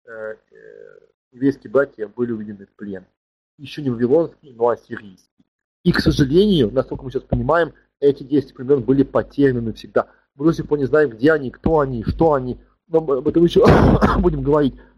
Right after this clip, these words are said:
И это вот, э, мотив, связанный с поте-, с потерей десяти израиль-, израильских колен. М, и второй эпизод. Я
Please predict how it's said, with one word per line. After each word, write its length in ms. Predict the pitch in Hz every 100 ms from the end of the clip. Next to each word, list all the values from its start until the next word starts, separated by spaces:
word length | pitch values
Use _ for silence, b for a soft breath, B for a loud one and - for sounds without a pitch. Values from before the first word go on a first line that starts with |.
| _ -
И 120 | 139 _
это 240 | 170 160 151
вот, 220 | 151 _ _ _ _ _ _ _ _ _ -
э, 260 | 113 113 110 _ -
мотив, 460 | 123 - 185 -
связанный 360 | - 143 131 127
с 40 |
поте-, 320 | - 120 -
с 80 | -
потерей 420 | 123 110 156 131
десяти 440 | 113 117 120 - 131
израиль-, 280 | 113 107 -
израильских 680 | 131 113 117 107 - - -
колен. 460 | 151 139 95 - b b b b b b _ _ _
М, 640 | 160 165 165 160 160 151 - -
и 120 | 220
второй 380 | - 175 190 220
эпизод. 420 | - 147 151 - 147
Я 280 | 175 185